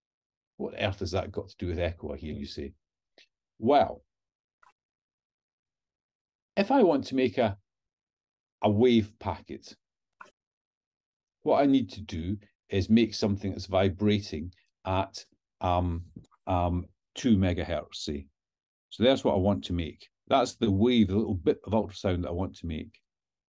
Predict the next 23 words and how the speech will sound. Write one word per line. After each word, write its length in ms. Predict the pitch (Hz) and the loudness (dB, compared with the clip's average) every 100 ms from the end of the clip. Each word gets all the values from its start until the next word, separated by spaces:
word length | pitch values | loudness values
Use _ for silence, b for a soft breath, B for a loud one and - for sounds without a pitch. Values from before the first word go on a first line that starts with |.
| _ _ b b b _ | _ _ b b b _
But 100 | 127 | -2
if 80 | - | 4
I, 220 | 277 226 - _ _ | 4 4 -2 _ _
if, 200 | - 110 | -10 -8
if 180 | - 143 | -6 -4
this 220 | 240 220 | 2 2
was 140 | 170 104 | 2 -2
possible, 720 | - 208 - - 82 92 233 b b _ - | 0 2 2 -2 -2 -2 -4 b b _ 2
then 320 | 123 123 120 - _ | 4 6 2 -8 _
it'd 120 | 123 | -4
be 120 | 117 131 | 2 4
really 240 | 151 139 - | 4 2 4
odd, 360 | 127 90 80 - _ _ - | 4 2 0 -12 _ _ -6
because 320 | 110 120 107 | -2 0 2
this 160 | 202 185 | 2 0
would 120 | 120 | 2
mean 200 | 117 107 | 6 8
that 180 | 104 - | 6 -2
suddenly, 840 | - - 262 262 135 87 110 226 _ - | -10 -2 0 2 2 0 0 -4 _ -2
all 240 | 165 226 | 2 4
of 80 | 185 | 2
a 60 | 113 | -2
sudden, 480 | - 131 90 156 | -2 -2 -2 -6